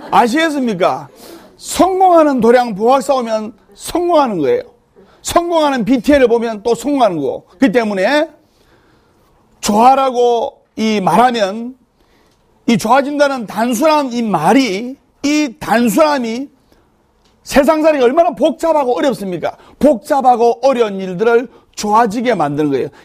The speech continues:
이 말은 긍정이 아닙니다. 이 말은 자기 개발이 아니에요. 바로 진리고 치료고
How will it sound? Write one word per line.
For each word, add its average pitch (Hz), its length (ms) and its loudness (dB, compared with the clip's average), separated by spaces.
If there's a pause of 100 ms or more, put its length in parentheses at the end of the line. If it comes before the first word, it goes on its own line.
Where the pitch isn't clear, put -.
이 311 100 0
말은 302 320 2
긍정이 240 380 -2
아닙니다. 175 460 -2 (200)
이 302 100 0
말은 294 280 0
자기 277 320 0
개발이 269 320 2
아니에요. 170 540 -4 (260)
바로 254 380 2 (160)
진리고 269 880 2
치료고 254 840 -2